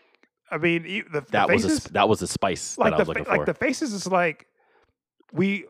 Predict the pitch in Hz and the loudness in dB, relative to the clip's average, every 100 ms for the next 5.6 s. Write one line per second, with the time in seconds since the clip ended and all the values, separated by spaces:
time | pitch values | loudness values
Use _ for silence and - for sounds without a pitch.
0 | _ 147 156 143 - 156 151 147 143 185 | _ -4 -4 -6 -2 0 0 -4 -2 2
1 | 196 170 135 131 185 160 147 151 170 147 | 2 0 -2 2 0 0 -4 -2 -2 -4
2 | 131 127 127 131 139 151 135 117 143 135 | -12 -10 -8 -10 -2 -2 -2 -6 -6 -6
3 | _ _ 143 127 208 185 147 135 160 160 | _ _ -20 -2 0 2 0 0 0 0
4 | 139 156 135 147 127 135 139 151 147 156 | 2 0 0 -4 -4 -4 2 4 6 4
5 | 139 110 - - - | 0 -6 -12 -14 -20